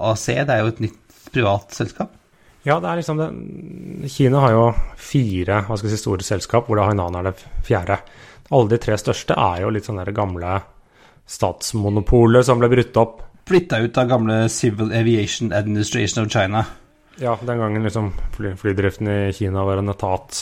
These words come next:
Speaker 2: Eh, og det var jo også den bord, da jeg var liksom, det jeg så på bilder tidligere, så jeg har vært litt sånn skeptisk. Rødt, er det en interiørfarge? Det vil si, seteryggen er jo litt mer nøytral og sånne ting, men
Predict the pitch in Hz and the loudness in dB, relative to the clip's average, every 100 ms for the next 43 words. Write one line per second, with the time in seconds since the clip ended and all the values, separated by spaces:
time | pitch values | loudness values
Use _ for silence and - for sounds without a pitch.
0 | 127 117 110 110 107 104 - - - - | -2 0 2 2 0 -2 -10 -20 -20 -20
1 | - 170 180 123 190 - 156 147 131 165 | 0 2 6 6 4 2 0 2 2 4
2 | 160 160 170 180 214 180 180 - - 151 | 4 4 4 0 -2 -4 -8 -12 -12 0
3 | 143 156 - 160 160 170 123 92 107 131 | 0 0 -2 -4 -2 -2 -2 -2 -2 -2
4 | - 147 98 98 175 185 175 143 143 127 | -2 -2 -2 -2 -2 -2 -2 -2 -4 -4
5 | 127 131 123 120 120 117 - 110 - 123 | -4 -2 -4 -4 -6 -12 -8 -8 -6 -6
6 | 120 123 131 95 120 - - 110 110 104 | -4 -6 -2 0 0 -2 -6 -2 0 0
7 | 95 101 104 104 104 - - 110 98 - | -2 -2 -4 -4 -6 -8 -4 -2 -2 -2
8 | 101 95 98 107 104 165 151 113 117 - | 0 0 -2 -4 0 2 2 2 2 0
9 | - - - - 107 - 95 95 123 113 | -12 -20 -8 0 0 0 -4 -2 0 2
10 | 92 92 95 95 - 92 90 92 95 85 | 2 0 0 -2 -2 -4 -2 -2 0 0
11 | 90 98 90 120 120 107 | 0 0 0 0 2 0